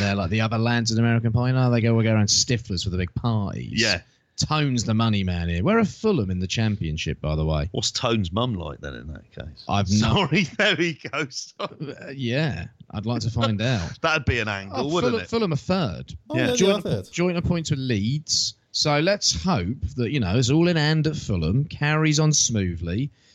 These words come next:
Speaker 1: They get playoffs. I'd like to see Leeds come up. I'm not gonna lie, I'm not a Leeds fan, but I'd like to see him come up. It's been too long, and I wanna see Bielsa in the Prem.
Speaker 2: Mm.
Speaker 1: Uh, but let's hope, you know, Fulham get playoffs as well and have a trip to Wembley for Tone. It's all in hand, and, you know, he can leave it to that lot and just carry on with A E W.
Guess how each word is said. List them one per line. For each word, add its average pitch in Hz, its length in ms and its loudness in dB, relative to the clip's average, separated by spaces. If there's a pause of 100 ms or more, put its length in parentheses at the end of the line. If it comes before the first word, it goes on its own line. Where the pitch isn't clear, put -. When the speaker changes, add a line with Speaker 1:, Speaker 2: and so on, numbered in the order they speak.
(140)
Speaker 1:
They 110 120 0
get 139 240 -2
playoffs. 135 600 0
I'd 127 100 -2
like 160 120 2
to - 80 -2
see 165 80 0
Leeds 151 340 2
come 131 160 -2
up. 92 240 -2
I'm 87 80 -6
not 139 120 -2
gonna 127 120 -2
lie, 120 120 2
I'm 123 80 2
not 127 120 0
a 135 40 2
Leeds 135 360 2
fan, 127 280 2
but 110 80 0
I'd 107 80 0
like 120 220 -2
to 104 80 -4
see 120 180 2
him 117 100 2
come 113 140 2
up. 113 80 4
It's - 80 -2
been 110 180 -2
too 117 280 0
long, 117 260 2 (260)
and 113 140 0
I - 20 2
wanna 120 140 4
see 117 180 2
Bielsa 117 540 0
in 101 80 0
the 95 80 -2
Prem. 85 500 -4 (400)
Speaker 2:
Mm. 113 320 2
Speaker 1:
Uh, - 20 -6 (140)
but 175 100 2
let's 233 220 0
hope, 180 240 2
you 185 60 2
know, 147 180 2
Fulham 160 320 0
get 156 220 -2
playoffs 117 500 0
as 117 80 0
well 107 80 4
and 131 60 4
have 135 80 2
a - 20 -4
trip - 140 -4
to 143 60 -2
Wembley 131 340 0
for 120 60 -6
Tone. 110 400 0 (380)
It's 117 220 0
all 160 200 4
in 147 100 2
hand, 123 420 0
and, 117 260 -4
you 165 120 0
know, 127 140 4
he 160 100 4
can 117 180 0
leave 127 220 2
it 120 80 -2
to 120 80 -4
that 113 180 0
lot 127 160 0
and 117 100 0
just 110 160 -4
carry 131 440 0
on 117 340 0
with 117 140 0
A 110 100 4
E 107 120 4
W. 82 420 -2